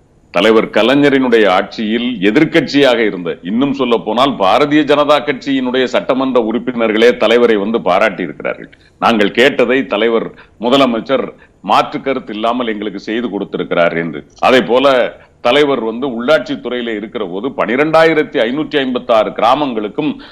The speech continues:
தார்ச்சாலை வசதி யார் போட்டு கொடுத்தது? ராம-, தமிழ்நாட்டிலேயே ஒரு, ஒரு சொல்லப்படாத ஒரு பழமொழி இருந்தது, யாராவது அரசு அதிகாரிகள் வம்பு பண்ணினால், "உன்னை ராமநாதபுரத்துக்கு மாத்திருவோம்பா."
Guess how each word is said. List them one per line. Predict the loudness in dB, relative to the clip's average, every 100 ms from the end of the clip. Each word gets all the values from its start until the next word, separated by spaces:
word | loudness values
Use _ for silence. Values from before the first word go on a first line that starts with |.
| _
தார்ச்சாலை | 0 2 2 0 0 -2
வசதி | -4 -6 -4
யார் | -2 -2 -4
போட்டு | -12 -12
கொடுத்தது? | -16 -16 -18 -18 -20 _ _ _ _ _
ராம-, | 0 2 2 0 -4 -4 -8 -12 -8
தமிழ்நாட்டிலேயே | -6 -6 -2 -4 -4 -10 -8 -6 -4 -4 -4 -8 -10 _ _
ஒரு, | -4 0 0 0 0
ஒரு | 0 0 2 0 0
சொல்லப்படாத | 2 2 4 4 4 4
ஒரு | 0
பழமொழி | 0 -2 -2 -6
இருந்தது, | -8 -12 -12 -14 _ _ _ _ _
யாராவது | 2 4 4 2
அரசு | 0 -2 -2
அதிகாரிகள் | -6 -2 -2 -2 -6
வம்பு | -6 -6
பண்ணினால், | -6 -6 -4 -2
"உன்னை | -2 0 2
ராமநாதபுரத்துக்கு | 4 2 2 2 0 -4 -4 -2
மாத்திருவோம்பா." | -2 -4 -8 -8 -10